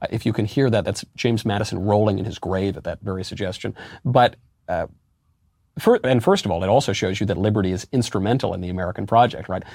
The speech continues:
We, we pursue the blessings of liberty, that there is an end, which is justice, as James Madison writes in, in The Federalist. But if you really believe, as the argument goes, that we can't ban drag queen story hour because if we do that,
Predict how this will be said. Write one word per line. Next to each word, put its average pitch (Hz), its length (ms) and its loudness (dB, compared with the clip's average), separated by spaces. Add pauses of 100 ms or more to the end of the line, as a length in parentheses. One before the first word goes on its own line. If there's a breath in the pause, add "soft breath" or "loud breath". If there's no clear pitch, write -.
(100)
We, 107 120 0
we 104 180 -2
pursue - 260 -4
the 95 60 -4
blessings 98 640 -2
of 104 200 -4
liberty, 85 460 -10 (160 soft breath)
that 104 100 -4
there 117 140 2
is 113 100 2
an 101 100 0
end, 107 360 0
which 107 160 -2
is 104 140 -2
justice, - 500 0
as 92 100 -10
James 95 280 -6
Madison 87 320 -6
writes 85 300 -8 (280 soft breath)
in, 98 360 -2
in 110 100 -2
The 101 80 -2
Federalist. 143 520 0 (540 soft breath)
But 135 120 6
if - 120 4
you 262 200 6
really 208 200 8
believe, - 380 -2 (800)
as 123 120 4
the 123 100 6
argument 107 360 4
goes, - 320 -8 (320 soft breath)
that 107 100 2
we 185 160 6
can't 185 320 4
ban 123 220 4
drag 110 240 4
queen 110 180 0
story 151 360 6
hour 131 300 6 (240 soft breath)
because 113 400 2
if 107 80 0
we 139 120 6
do 123 140 4
that, 95 300 4